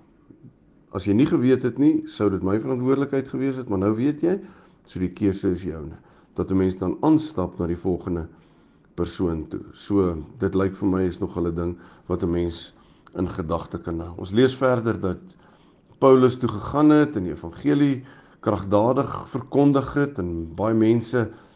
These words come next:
het tot bekering gekom. En dan lees ons verder dat, ehm, Paulus is na Korinte toe, waar hy vir 'n jaar en ses maande lank gebly het. So hy het dit amper sy huis gemaak vir so lank tydperk voordat hy weer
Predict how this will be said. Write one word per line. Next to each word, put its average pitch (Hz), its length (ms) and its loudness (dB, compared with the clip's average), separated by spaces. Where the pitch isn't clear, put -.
het 107 160 -6
tot 101 140 -2
bekering 147 540 4
gekom. 156 480 2
En 101 80 -2
dan 87 380 -2
lees 110 300 2
ons 110 140 -6
verder 113 520 0
dat, 98 360 -2
ehm, 87 240 -2
Paulus 117 400 4
is 98 160 -4
na 98 100 -2
Korinte 131 640 2
toe, 196 240 -2
waar 101 540 2
hy 104 340 -2
vir 160 140 0
'n 147 80 4
jaar 135 240 4
en 151 100 2
ses 147 280 -2
maande 139 280 0
lank 135 200 -2
gebly 123 460 -2
het. 85 140 -12
So - 140 -8
hy 101 120 0
het 110 460 -10
dit 110 200 -4
amper 123 220 -4
sy 117 140 -4
huis 107 280 0
gemaak 87 440 -4
vir 95 300 0
so - 240 4
lank 101 300 4
tydperk 92 420 -4
voordat 101 320 0
hy 95 100 -2
weer 90 320 -2